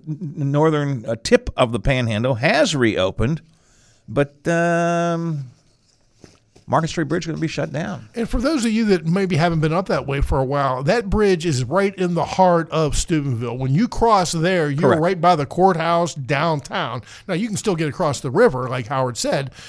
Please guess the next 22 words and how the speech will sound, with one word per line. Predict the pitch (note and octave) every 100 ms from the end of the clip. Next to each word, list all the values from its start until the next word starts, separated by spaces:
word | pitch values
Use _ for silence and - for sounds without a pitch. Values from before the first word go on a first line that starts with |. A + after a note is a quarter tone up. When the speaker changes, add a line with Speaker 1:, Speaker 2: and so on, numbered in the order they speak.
| - -
Speaker 2:
but | E3+
it |
would | D3+ C#3
be | D#3+
down, | C#3 D#3+ D#3+ D#3+
what, | D3+ C#3+ B2
below | C#3+ D3
Wellsburg, | C#3 D3+ E3 D3+ D#3+ F3+ F3+
the | C3
Speaker 1:
You |
go, | B2
Speaker 2:
new | G#3
Speaker 1:
you, | D3
Speaker 2:
bridge. | C#3 B2+
Speaker 1:
the | C#3+
new | C#3 D3+
bridge, | A#2+ A2+ D#3 A#2
the | A2
new | B2
Speaker 2:
And | C3+
Speaker 1:
bridge, | B2 C#3 C3
or | C3+ A#2+